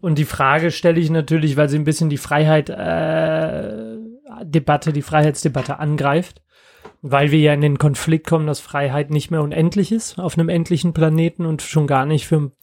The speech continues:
acht Milliarden Menschen. Also wir können nicht acht Milliarden Menschen die gleichen Freiheiten einberaumen. Das alleine ist natürlich insofern, also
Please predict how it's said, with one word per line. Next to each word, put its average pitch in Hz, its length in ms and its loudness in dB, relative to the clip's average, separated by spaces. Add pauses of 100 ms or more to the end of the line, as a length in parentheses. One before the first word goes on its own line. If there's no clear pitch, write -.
(400)
acht - 240 -8
Milliarden 143 400 0
Menschen. 139 340 -4 (160)
Also 139 160 -10
wir 143 60 -6
können 156 180 -2
nicht 143 160 -4
acht - 160 -4
Milliarden 147 320 4
Menschen 143 220 0
die 147 80 0
gleichen 143 240 0
Freiheiten 147 400 -2
einberaumen. 139 340 0 (380)
Das 165 180 4
alleine 185 800 4
ist 214 240 0
natürlich 180 480 2
insofern, 175 960 0 (920)
also 147 600 0